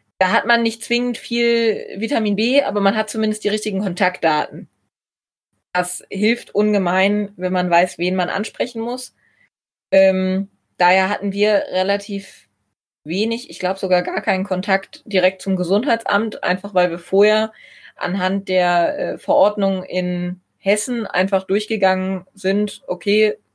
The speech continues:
können wir diese Regelungen überhaupt leisten? Denn in jedem Bereich gibt's ja, äh, oder in jeder Verordnung gibt's ja einen Teil, der sich mit Veranstaltungen beschäftigt.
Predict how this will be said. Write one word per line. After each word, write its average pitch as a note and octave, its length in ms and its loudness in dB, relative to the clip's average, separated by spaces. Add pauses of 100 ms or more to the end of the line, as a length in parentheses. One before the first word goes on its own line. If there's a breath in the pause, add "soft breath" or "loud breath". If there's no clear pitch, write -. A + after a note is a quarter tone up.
können G#3+ 300 0
wir G#3+ 100 0
diese F#3+ 240 -2
Regelungen G3+ 420 0
überhaupt E3 300 -2
leisten? F#3+ 640 -2 (560 loud breath)
Denn F3+ 160 2
in F3+ 100 -2
jedem F#3+ 260 2
Bereich F3+ 400 2
gibt's - 240 -8
ja, E3+ 360 2
äh, - 220 -6 (100)
oder F3 160 -2
in D#3+ 120 -4
jeder F3 200 0
Verordnung G3+ 600 0 (540 soft breath)
gibt's F3+ 240 -6
ja F3+ 120 0
einen D#3 140 -6
Teil, F#3 280 2
der F#3 100 2
sich E3+ 120 -10
mit F3+ 100 -6
Veranstaltungen A#3+ 640 -4
beschäftigt. A#3+ 680 -4